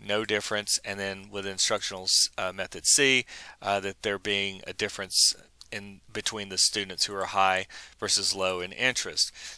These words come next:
Then finally, you can see that we have our, uh, profile plot of, of our marginal means,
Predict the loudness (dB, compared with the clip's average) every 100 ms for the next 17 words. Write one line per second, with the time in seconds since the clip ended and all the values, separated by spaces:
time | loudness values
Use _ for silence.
0 | -4 8 10 12 8 4 2 4 4 2
1 | 0 2 4 2 0 0 2 0 -4 -12
2 | -12 -12 -4 0 2 2 -2 2 4 8
3 | 10 10 8 4 4 6 2 -4 -10 -10
4 | -4 -2 -2 -6 -2 0 0 0 -2 0
5 | 0 0 -2 -4 -6 -6 -4 -2